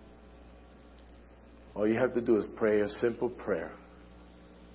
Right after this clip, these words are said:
"Dear Jesus, I know you died for me, and I believe that today. I also know that I am a sinner and that I need you in my life.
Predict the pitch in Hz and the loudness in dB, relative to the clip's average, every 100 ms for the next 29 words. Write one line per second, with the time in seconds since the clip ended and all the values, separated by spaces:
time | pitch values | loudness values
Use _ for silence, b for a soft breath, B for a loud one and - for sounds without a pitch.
0 | - - - - - - 101 110 110 113 | -20 -20 -20 -20 -20 -12 2 4 4 2
1 | 113 110 101 - - - - - - - | 0 -2 -8 -10 -14 -16 -18 -20 -20 -20
2 | - - - - - - - - - - | -20 -20 -20 -20 -20 -20 -20 -20 -20 -20
3 | - - 101 113 113 113 110 101 101 - | -16 -10 0 4 4 6 8 8 6 -2
4 | 104 101 101 - - - - - - - | -4 -4 -6 -12 -20 -20 -20 -20 -20 -20
5 | - - - - - - - - 107 95 | -20 -20 -20 -20 -20 -20 -16 -4 -2 0
6 | 101 107 110 107 95 - 95 82 - - | 2 4 4 4 2 0 -6 -6 -8 -18
7 | - - - - - - - - - - | -20 -20 -20 -20 -20 -20 -20 -20 -20 0
8 | 117 107 127 - 107 104 95 98 101 101 | 6 8 8 6 2 2 2 2 2 0
9 | 92 - 110 92 87 - - - - - | -4 -2 0 0 -6 -16 -20 -20 -20 -20
10 | - - - - - - - 110 110 104 | -20 -20 -20 -20 -20 -20 -10 -2 2 4
11 | 98 107 113 117 110 113 107 90 80 | 4 4 2 4 4 6 4 2 -2